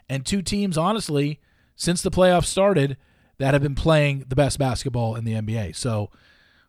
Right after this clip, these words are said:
we want flashiness, but we also want the teams that are playing the best, and these two teams are playing the best. Can't wait for game one tonight in Denver. Okay, also in the N B A, I remember,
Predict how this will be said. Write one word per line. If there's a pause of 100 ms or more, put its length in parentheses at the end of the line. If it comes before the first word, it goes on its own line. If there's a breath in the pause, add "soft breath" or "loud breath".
(140 soft breath)
we
want
flashiness,
but
we
also
want
the
teams
that
are
playing
the
best,
and
these
two
teams (500 soft breath)
are
playing
the
best.
Can't
wait
for
game
one
tonight
in
Denver. (1700)
Okay,
also
in
the
N
B
A,
I
remember,